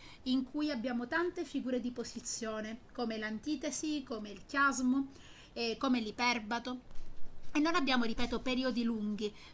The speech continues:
alla Cicerone, quindi con una forte, eh, costruzione equilibrata del testo. No, è esattamente il contrario. Tant'è che Seneca, che vive nell'età di Nerone, pe-, vivrà poi nell'età di Nerone, quando penserà ai testi di,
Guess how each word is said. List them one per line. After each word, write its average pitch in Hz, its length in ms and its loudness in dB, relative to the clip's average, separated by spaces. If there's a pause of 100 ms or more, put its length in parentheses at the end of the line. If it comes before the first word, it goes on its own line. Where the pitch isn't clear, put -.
alla 208 360 4
Cicerone, 214 680 -2
quindi 214 360 -6
con 233 200 -6
una 226 160 -2
forte, 247 640 0
eh, 208 380 -4
costruzione 254 1040 0
equilibrata 233 640 -2
del 208 220 -6
testo. 202 460 -8
No, 269 160 0
è 226 80 0
esattamente 311 540 -4
il 226 120 -2
contrario. 214 640 -6 (560)
Tant'è 294 500 0
che 240 240 -2
Seneca, 202 720 0 (280)
che 233 100 -4
vive 247 200 -2
nell'età 233 320 -2
di 233 100 -2
Nerone, 214 460 -4
pe-, 240 120 -10
vivrà 233 340 4 (140)
poi 214 200 -6
nell'età 202 320 -4
di 214 100 -4
Nerone, 208 500 -4
quando 330 320 0
penserà 240 540 2
ai 214 180 2
testi 214 500 -2
di, 220 240 -4